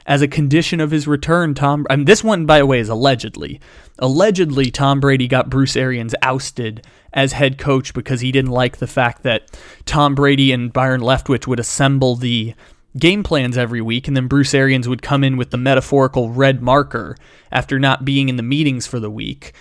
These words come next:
and kinda, like, X things out and change things, and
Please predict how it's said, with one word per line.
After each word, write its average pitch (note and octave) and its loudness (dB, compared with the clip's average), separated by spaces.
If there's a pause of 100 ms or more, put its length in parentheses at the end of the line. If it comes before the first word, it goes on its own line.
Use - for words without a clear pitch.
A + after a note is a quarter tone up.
(140)
and C3+ -2
kinda, C3+ 0
like, B2+ -2
X - -4
things C3+ -2
out A#2+ 2
and A#2 -10
change C#3 -2
things, A2 -10
and A#2+ -10